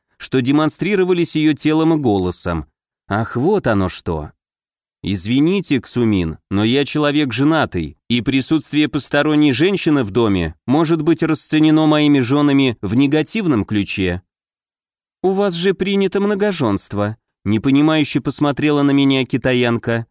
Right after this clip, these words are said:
«Разве вы не должны в таком случае иметь власть в своём доме, чтобы не допустить такого отношения от своих жён?»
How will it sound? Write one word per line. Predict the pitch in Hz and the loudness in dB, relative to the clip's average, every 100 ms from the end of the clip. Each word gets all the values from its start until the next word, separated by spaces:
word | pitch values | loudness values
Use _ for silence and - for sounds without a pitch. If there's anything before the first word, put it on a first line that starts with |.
| _ _ _ _ _ - | _ _ _ _ _ -6
«Разве | 165 170 156 151 165 | 0 0 0 2 2
вы | 160 160 | 4 4
не | 160 | 4
должны | 160 160 151 208 | 4 0 0 -2
в | 226 | -2
таком | 156 131 139 | -2 0 0
случае | 135 - 151 - 147 143 147 | 0 0 -2 0 0 2 2
иметь | 147 143 123 | 2 2 -2
власть | 127 143 139 - | -2 0 -2 -6
в | - | -8
своём | 135 131 131 117 | -2 0 0 0
доме, | 131 147 170 180 _ _ _ | 0 2 2 0 _ _ _
чтобы | - - 117 135 | -8 -2 0 0
не | 135 | 0
допустить | 143 156 147 - 170 - | 0 0 -2 -4 -6 -2
такого | 147 151 147 147 | -2 0 0 0
отношения | 160 156 - 160 127 110 | 0 -2 0 0 2 0
от | 101 | -2
своих | 117 117 123 | -2 0 0
жён?» | 107 98 87 | -2 -2 -2